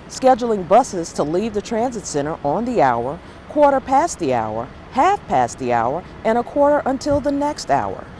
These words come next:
This system simplifies schedule times and makes it easier for customers to plan bus trips.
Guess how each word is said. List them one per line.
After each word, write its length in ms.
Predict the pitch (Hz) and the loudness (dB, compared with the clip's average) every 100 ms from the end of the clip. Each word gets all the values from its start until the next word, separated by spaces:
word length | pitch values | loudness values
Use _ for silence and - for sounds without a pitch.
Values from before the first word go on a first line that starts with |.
| - - | -16 0
This 160 | 349 - | 0 0
system 440 | 269 226 - 180 | 0 0 0 -6
simplifies 680 | - 370 294 208 175 151 147 | -2 -4 -4 0 4 4 2
schedule 440 | - 190 233 143 | 0 0 2 -2
times 460 | - 143 139 165 - | -2 -4 -4 -6 0
and 200 | 226 233 | 0 2
makes 280 | 254 262 233 | 0 0 0
it 100 | 196 - | 0 -2
easier 440 | 233 269 233 170 | -2 -2 -2 -4
for 140 | 165 156 | -4 -6
customers 540 | - 208 - 147 143 | -2 -2 -2 -4 -6
to 100 | - | -8
plan 340 | - 151 147 156 | -6 -4 -2 -2
bus 300 | 170 196 - | -2 -4 -4
trips. 460 | - 104 - - | -8 -8 -8 -14